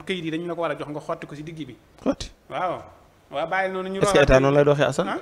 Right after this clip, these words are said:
Speaker 2: État du doxee noonu de.
Speaker 1: Mais bu ñu nee laa bàyyi noonu, kay, këyit yi ñu rocc ko, roof ko si kii bi, loolu, loolu du bàyyi noonu. Keneen ku ñëw da koy rocciwaat xool. Man, bu neexee, da koy toppaat.
Speaker 2: Mais trace état du yem ci benn bërëb de. Day,
Speaker 1: Waaw, moo tax
Speaker 2: day,
Speaker 1: man
Speaker 2: day
Speaker 1: daa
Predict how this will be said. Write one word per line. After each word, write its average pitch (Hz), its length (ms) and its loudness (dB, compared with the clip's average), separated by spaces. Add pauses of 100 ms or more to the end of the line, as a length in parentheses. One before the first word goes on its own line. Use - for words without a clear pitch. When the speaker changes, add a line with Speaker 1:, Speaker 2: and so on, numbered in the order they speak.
(160)
Speaker 2:
État 127 180 4
du 120 80 2
doxee 123 200 0
noonu 139 200 -4
de. 143 60 -8
Speaker 1:
Mais 151 100 -2
bu 170 100 -8
ñu 226 60 -6
nee 247 100 -2
laa 233 140 0
bàyyi 226 240 2
noonu, 185 200 -2
kay, 175 160 -4
këyit 226 200 -4
yi 214 60 -2
ñu 220 100 -4
rocc 220 240 -2
ko, 190 80 -8
roof 220 300 -6
ko 185 80 -10
si 202 240 -12 (380)
kii 196 120 -8
bi, 147 80 -8
loolu, 160 200 0
loolu 185 160 0
du 202 80 -6
bàyyi 208 220 -2
noonu. 254 200 -6 (120)
Keneen 175 220 -4
ku 185 80 -10
ñëw 190 140 -4
da 175 80 -4
koy 190 140 -2
rocciwaat 190 380 -2
xool. 285 200 -8 (260)
Man, 160 140 -8
bu 170 120 -8
neexee, 185 220 -4
da 190 60 -6
koy 196 120 -6
toppaat. 202 300 -4
Speaker 2:
Mais 123 140 4
trace 139 340 6
état 131 280 6
du 123 100 4
yem 131 180 6
ci - 80 4
benn 127 200 4
bërëb 131 260 -2
de. - 100 -6 (480)
Day, 117 120 6
Speaker 1:
Waaw, 120 100 2
moo 117 140 4
tax 120 100 0
Speaker 2:
day, 123 100 10
Speaker 1:
man 123 140 2
Speaker 2:
day 123 120 10
Speaker 1:
daa - 20 6